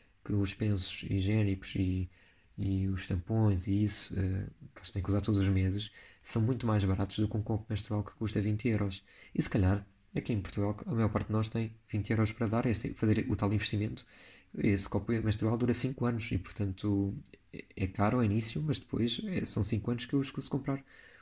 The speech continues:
os pensos, eh, higiênicos e os tampões e, e isso tudo. Mas se calhar noutros países é completamente impossível,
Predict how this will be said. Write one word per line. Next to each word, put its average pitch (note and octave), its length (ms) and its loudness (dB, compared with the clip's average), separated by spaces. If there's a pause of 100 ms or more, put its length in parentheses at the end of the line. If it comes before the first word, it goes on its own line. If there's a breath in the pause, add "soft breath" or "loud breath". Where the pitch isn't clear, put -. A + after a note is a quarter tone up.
os F2 140 -2
pensos, - 680 -2
eh, G2 260 2
higiênicos G#2 540 2
e F#2 240 0 (240 loud breath)
os F#2+ 120 -4
tampões G#2 440 0
e, G2+ 160 0
e G2 80 0
isso - 160 -4
tudo. E2+ 260 -4 (760 soft breath)
Mas G2+ 180 0
se - 60 -4
calhar F#2 160 2
noutros F#2 240 -2
países F#2+ 220 0
é G2 60 0
completamente G2 480 -4
impossível, C3+ 520 0